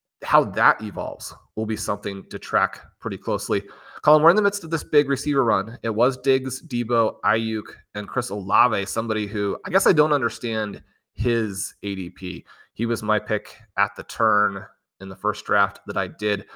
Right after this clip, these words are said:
I was hoping that he might slide through. Then we get Laporta and Adams. The top three players by A D P here are Barkley, Pacheco,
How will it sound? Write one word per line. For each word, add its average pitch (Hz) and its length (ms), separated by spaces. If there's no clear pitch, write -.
I - 40
was - 120
hoping 110 260
that 87 100
he 131 120
might 113 220
slide 104 320
through. 107 160
Then 117 140
we 117 80
get 101 160
Laporta 104 540
and 92 180
Adams. 107 400
The 120 60
top 196 220
three 214 140
players 160 420
by 117 200
A 147 120
D 143 120
P 135 200
here 127 480
are 147 360
Barkley, 131 360
Pacheco, 117 800